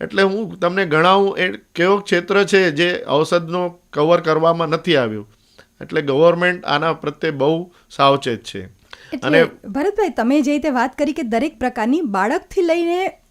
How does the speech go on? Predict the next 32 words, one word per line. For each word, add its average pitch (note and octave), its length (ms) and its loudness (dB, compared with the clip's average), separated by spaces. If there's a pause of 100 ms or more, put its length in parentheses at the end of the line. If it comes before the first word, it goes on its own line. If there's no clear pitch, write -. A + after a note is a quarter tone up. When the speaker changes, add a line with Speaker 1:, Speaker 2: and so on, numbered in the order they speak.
Speaker 2:
વૃદ્ધ C#4+ 360 0
સુધીના C4+ 600 0
જે C4+ 200 -2
લોકોને C4+ 380 0
જે C4 120 -2
જરૂરિયાતો B3 500 0
હોય A#3+ 120 2
છે, E4 140 -4
દવાઓ G#3 360 0
મળે A3 280 2
છે. - 240 -12 (540)
આમાં G#4 220 4
ઘણીવાર G4+ 340 4
એમ G#4+ 160 0
થાય E4+ 100 2
કે D4 80 -2
ડૉક્ટરે B3 380 -2
કાંઈ D4+ 160 -2
પ્રિસ્ક્રાઇબ C#4+ 420 -4 (120)
કરી C4+ 180 4
હોય, A#3 180 2 (560)
એ F4 120 2
દવાઓ D#4+ 440 4
બ્રાન્ડેડ A#3 500 2
હોય, C#4 120 4
અમુક B3+ 300 2
પર્ટિક્યુલર C4+ 400 -2
બ્રાન્ડની A3 500 6
હોય A3+ 300 4 (400)
અને D4 440 6 (160)
ઔષધિ C#4 340 2
કેન્દ્રમાં F4 580 2